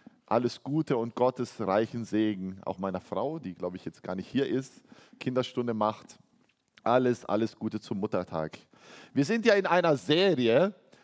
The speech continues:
Gleichnisse, ähm, und der Untertitel, was Jesus wichtig war. Und mir ist aufgefallen, dass ich dieses Gleichnis, das ich auch später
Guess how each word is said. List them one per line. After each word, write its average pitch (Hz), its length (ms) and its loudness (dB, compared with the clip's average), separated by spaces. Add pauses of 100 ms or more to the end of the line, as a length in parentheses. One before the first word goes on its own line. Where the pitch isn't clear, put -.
(180)
Gleichnisse, 139 920 2 (600)
ähm, 123 680 2 (540)
und 113 160 -8
der - 80 -4
Untertitel, 139 680 0 (680)
was 117 260 0
Jesus 123 680 0
wichtig 104 540 -6
war. 90 360 0 (960)
Und 104 140 -6
mir 131 160 2
ist 139 100 -2
aufgefallen, 139 800 2 (320)
dass 127 200 2
ich - 160 -6
dieses 196 420 0
Gleichnis, 151 880 2
das 151 160 2
ich 139 220 -4
auch 127 360 0
später 143 680 0